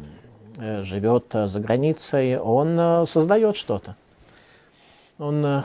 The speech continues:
рожает детей, заботится о них, он создаёт что-то, и всё это уходит, э, в нечистые оболочки, э, поддерживает нечестивые царства.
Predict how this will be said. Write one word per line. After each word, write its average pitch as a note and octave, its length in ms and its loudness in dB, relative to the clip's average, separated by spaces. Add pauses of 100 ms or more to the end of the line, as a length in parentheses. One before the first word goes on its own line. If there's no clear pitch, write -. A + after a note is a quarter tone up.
(140)
рожает D3+ 680 6
детей, F3+ 640 4
заботится C#3+ 800 2
о C#3+ 80 4
них, C#3 360 0
он B2+ 140 2
создаёт A#2 840 2
что-то, A2 1160 -2
и G#2+ 100 -4
всё E3+ 220 0
это F3+ 240 2
уходит, D3 720 2 (100)
э, C3+ 760 2
в B2+ 580 -4
нечистые C3 640 2
оболочки, B2+ 720 2
э, A#2+ 600 -4 (100)
поддерживает A2 800 0
нечестивые G2+ 720 -6
царства. B2+ 680 -4